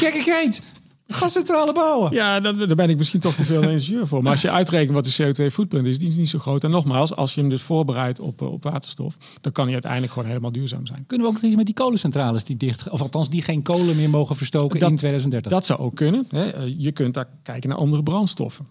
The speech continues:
Speaker 1: En, ehm, nou, daar ben ik geen, ehm, geen, ehm, ehm, mechanical engineer. Dus ik weet niet precies hoe het met ijzerpoeder zit. Ik heb daar wel eens wat, eh, presentaties over, eh, over gevolgd.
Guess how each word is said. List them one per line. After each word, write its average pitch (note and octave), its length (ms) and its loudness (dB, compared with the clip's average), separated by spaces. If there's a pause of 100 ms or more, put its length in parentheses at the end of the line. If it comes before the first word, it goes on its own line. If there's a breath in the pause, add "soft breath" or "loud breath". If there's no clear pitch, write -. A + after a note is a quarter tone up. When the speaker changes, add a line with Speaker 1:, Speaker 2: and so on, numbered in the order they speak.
(120)
Speaker 1:
En, C3 280 -6
ehm, B2+ 340 -8 (240)
nou, F3+ 140 -12 (120)
daar D#3+ 260 -8
ben C#3 140 -6
ik C3 140 -8
geen, C#3+ 260 -6
ehm, C3 220 -6 (440)
geen, A#2 340 -12
ehm, A#2 240 -10 (960 loud breath)
ehm, A#2 300 -8 (120)
mechanical E3+ 440 -2
engineer. B2 520 -4
Dus D3+ 140 -8
ik - 120 -20
weet C#3 140 -2
niet C#3+ 120 0
precies D3 280 -2
hoe D3 100 0
het C3 100 -4
met C#3+ 140 -2
ijzerpoeder C3 540 -2
zit. E3+ 220 0
Ik - 100 -10
heb - 140 -10
daar B2 120 -6
wel B2 140 -6
eens A#2+ 140 -8
wat, - 220 -10
eh, C3+ 60 -8
presentaties C3 560 -4
over, A#2+ 340 -4
eh, C#3+ 140 -6
over B2 180 -6
gevolgd. - 580 -2